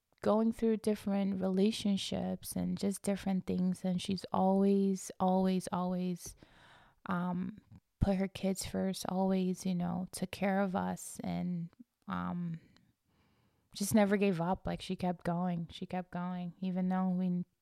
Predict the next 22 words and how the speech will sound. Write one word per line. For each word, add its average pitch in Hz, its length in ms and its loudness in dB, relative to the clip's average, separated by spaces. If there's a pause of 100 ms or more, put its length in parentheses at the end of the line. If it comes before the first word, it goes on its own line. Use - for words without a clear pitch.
we 190 180 2
heard 180 320 2
things 185 280 0
happening 185 720 -2
at 175 160 -2
nighttime, 196 600 0
she 190 180 0
would 185 100 4
wake 185 240 2
up 196 160 -2
in 196 80 0
the 196 80 0
morning 233 680 0
and, 175 300 2 (1900)
you 185 120 0
know, 180 200 0
still 196 300 0
put 196 220 4
on 190 300 4
a, 180 300 -2
a, 196 60 -6
a, 185 420 -6